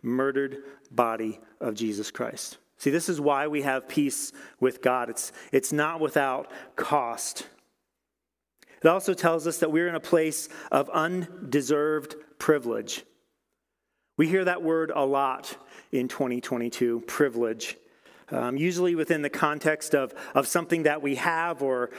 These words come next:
or something that we are because of, because of who we are. Like our socioeconomic status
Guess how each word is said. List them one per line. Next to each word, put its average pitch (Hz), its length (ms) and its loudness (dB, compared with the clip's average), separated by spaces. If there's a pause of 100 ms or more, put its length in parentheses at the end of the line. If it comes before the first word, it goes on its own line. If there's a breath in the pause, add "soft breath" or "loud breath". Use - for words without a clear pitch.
(100)
or 135 120 6
something 165 340 2
that 143 140 4
we 143 120 2
are 147 320 2
because 151 320 0
of, 139 160 0 (200 loud breath)
because 160 220 6
of 139 100 -4
who 196 160 6
we 151 200 2
are. 117 280 -2 (240 loud breath)
Like 156 180 6
our 143 120 2
socioeconomic 160 1200 0
status 123 640 -2